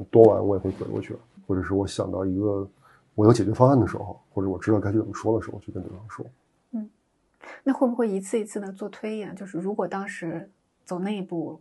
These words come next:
Speaker 2: 下一步怎么样，怎么样？就重新把这盘棋再演一遍，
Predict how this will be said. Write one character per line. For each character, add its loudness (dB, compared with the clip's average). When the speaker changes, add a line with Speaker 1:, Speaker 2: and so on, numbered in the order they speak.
Speaker 2:
下 -12
一 -10
步 -14
怎 -20
么 -18
样， -18
怎 -20
么 -20
样？ -20
就 -12
重 -8
新 2
把 -4
这 -6
盘 -6
棋 -8
再 -8
演 -8
一 -12
遍， -16